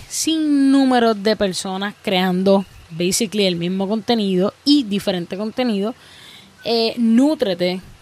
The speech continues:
de toda esa información visual, porque en mi caso yo soy una persona más visual que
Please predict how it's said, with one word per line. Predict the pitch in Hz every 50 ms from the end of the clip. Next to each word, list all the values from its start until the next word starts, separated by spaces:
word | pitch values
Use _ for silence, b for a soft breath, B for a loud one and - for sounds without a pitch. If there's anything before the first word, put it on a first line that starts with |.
| - - _ _ _ _ _
de | - 196 175 196 190 185
toda | 180 196 196 208 233 254 269 269
esa | 269 -
información | 269 262 - - - 233 226 220 214 214 208 202 - - 226 226 226 233 233 233 233 - _ _ - - - - _ _ -
visual, | 175 165 160 214 214 196 147 - - - - 214 190 185 196 214 214 202 185 170 160 160 151 - _ B B B B B B B B B _ -
porque | 226 220 208 180 175 214 214 208 - - - _ _ - -
en | 240 240 233
mi | 240 233
caso | 208 247 247 254 247 247
yo | 214 196
soy | 185 214 214
una | 214 208
persona | 220 220 - 247 233 233
más | 226 214 202 180 165
visual | 165 208 202 - - - 202 214 233 240 262 285 285 - - _ _ _ _ - -
que | 208 190 185 180 180 180 175 175 175 175 175 170 170 165 170